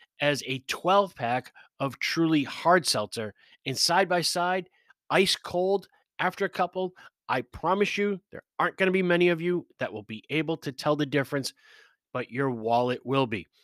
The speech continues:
And again, to kind of reiterate the point, who is paying for the research and development of these products? We all are. Um,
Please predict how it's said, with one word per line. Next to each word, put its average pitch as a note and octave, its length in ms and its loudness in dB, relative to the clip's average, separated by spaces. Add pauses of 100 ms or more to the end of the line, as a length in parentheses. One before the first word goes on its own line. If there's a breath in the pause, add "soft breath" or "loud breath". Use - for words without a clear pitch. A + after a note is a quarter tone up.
(320)
And E3 240 6
again, D#3 460 2
to C#3+ 120 -6
kind E3+ 200 2
of D3 140 2
reiterate E3+ 520 0
the D#3+ 100 -8
point, F3 360 -4 (220 soft breath)
who A3 320 0
is F#3+ 180 -2
paying G3+ 460 0
for E3 140 -14
the C#3+ 140 -2
research G3 680 0
and D#3 140 -4
development E3 640 2
of C#3+ 120 -2
these F#3 200 -4
products? F#3+ 580 -2 (720)
We A#2 140 -4
all F2+ 220 -2
are. D#2+ 180 -12 (520)
Um, F#2+ 360 -8